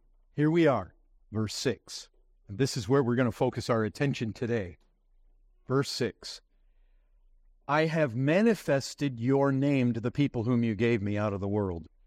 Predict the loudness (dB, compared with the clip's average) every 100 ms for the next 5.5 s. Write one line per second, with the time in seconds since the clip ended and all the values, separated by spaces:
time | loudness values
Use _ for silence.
0 | _ _ -8 -4 -2 0 2 4 2 2
1 | -4 _ _ _ _ _ _ -2 0 0
2 | 2 0 0 0 0 -4 -6 -2 0 2
3 | 2 0 -2 _ _ _ _ _ _ _
4 | _ _ -8 -2 0 0 0 -2 -2 -2
5 | 0 2 0 -2 -14